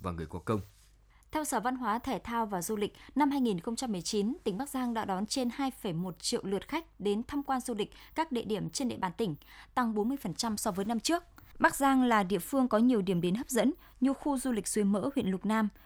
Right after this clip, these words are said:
Speaker 2: khu du lịch tâm linh, sinh thái Xuân Lung, Thác Ngà, Bản Ven, xã Xuân Lương, huyện Yên Thế và hệ thống các di tích, đình chùa như Bồ Đà, Vĩnh Nghiêm, Tây Yên Tử. Cùng với việc tổ chức thành công lễ khai hội xuân và tuần văn hóa du lịch tỉnh Bắc Giang có chủ đề Khám phá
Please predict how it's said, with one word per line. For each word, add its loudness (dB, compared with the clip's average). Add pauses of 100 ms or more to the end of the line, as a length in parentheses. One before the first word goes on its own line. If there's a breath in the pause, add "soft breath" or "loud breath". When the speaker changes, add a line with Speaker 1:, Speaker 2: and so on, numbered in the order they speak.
(160 loud breath)
Speaker 2:
khu 2
du 0
lịch 0
tâm 4
linh, 2
sinh 0
thái 0
Xuân 2
Lung, 4
Thác -2
Ngà, 4 (120)
Bản 0
Ven, 2 (280 loud breath)
xã 2
Xuân 2
Lương, 2
huyện -2
Yên 0
Thế 0 (400 loud breath)
và 4
hệ 2
thống 0
các -2
di -2
tích, -10
đình -2
chùa 0 (280 soft breath)
như 0
Bồ 0
Đà, -2 (180)
Vĩnh 0
Nghiêm, 2 (120)
Tây 0
Yên 0
Tử. 2 (640 loud breath)
Cùng 2
với 2
việc -4
tổ -2
chức -6
thành -2
công 0
lễ -2
khai -6
hội -2
xuân -2 (240 loud breath)
và -2
tuần -2
văn -6
hóa -2
du -8
lịch -6
tỉnh -4
Bắc -10
Giang -2
có 0
chủ -4
đề 0 (300 soft breath)
Khám -2
phá -4